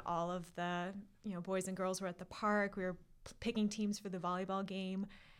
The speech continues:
and I didn't get picked. It was super embarrassing. It was mortifying. It was hurtful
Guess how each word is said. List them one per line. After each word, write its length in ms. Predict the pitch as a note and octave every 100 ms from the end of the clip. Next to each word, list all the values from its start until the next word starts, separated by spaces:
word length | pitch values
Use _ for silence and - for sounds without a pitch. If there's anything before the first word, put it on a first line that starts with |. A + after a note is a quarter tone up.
| - - -
and 460 | G3+ F#3 F3+ F3+ F#3+ -
I 120 | F3+
didn't 200 | F3+ F#3
get 200 | F3+ E3+
picked. 400 | - F#3 - - - - -
It 60 | F#3+
was 100 | F3
super 440 | - - F#3 F#3+
embarrassing. 680 | F#3 F3+ D#3 F3 F3+ G3 F#3+
It 40 | E3+
was 120 | E3
mortifying. 600 | F3+ E3 E3+ F3 E3+ E3+
It 80 | E3+
was 120 | E3
hurtful 760 | - E3 E3 - F3+ F3 E3 F3